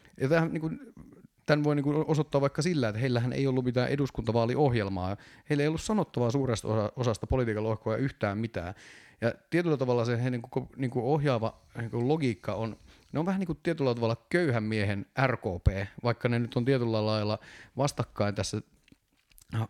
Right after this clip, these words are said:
hallitustyöskentelystä keskenään, mutta R K P, joka ikisessä, niinku, poliittisessa väännössä, ne muistaa aina nostaa esiin, että miten tässä on huomioitu ruotsin kielen asema.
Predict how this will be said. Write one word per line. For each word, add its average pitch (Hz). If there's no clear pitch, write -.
hallitustyöskentelystä 110
keskenään, 104
mutta 143
R 196
K -
P, 110
joka 143
ikisessä, 139
niinku, 117
poliittisessa 120
väännössä, 117
ne 139
muistaa 139
aina 143
nostaa 110
esiin, 110
että 92
miten 131
tässä 113
on 104
huomioitu 104
ruotsin 113
kielen 90
asema. 107